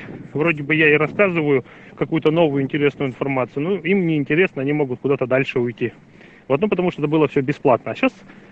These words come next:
они действительно как-то прямо нацелены на то, чтобы меня слушать, и сами говорят: "Давай, давай, рассказывай, всё интересно".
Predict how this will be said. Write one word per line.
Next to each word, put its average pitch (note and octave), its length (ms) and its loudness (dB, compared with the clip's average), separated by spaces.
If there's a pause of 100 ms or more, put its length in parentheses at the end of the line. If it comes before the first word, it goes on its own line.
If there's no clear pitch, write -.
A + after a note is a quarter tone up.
они D3+ 200 2
действительно C#3+ 500 0
как-то - 260 -2
прямо B2 240 0
нацелены D3 540 2
на B2 140 -2
то, D3 120 -2
чтобы B2+ 300 -6
меня C3 140 0
слушать, F#3 440 -2 (220)
и B2+ 60 -8
сами E3 280 0
говорят: B2 320 0
"Давай, C3+ 220 0
давай, C#3+ 180 0
рассказывай, C3+ 520 -4
всё C3 240 -4
интересно". C3 540 -2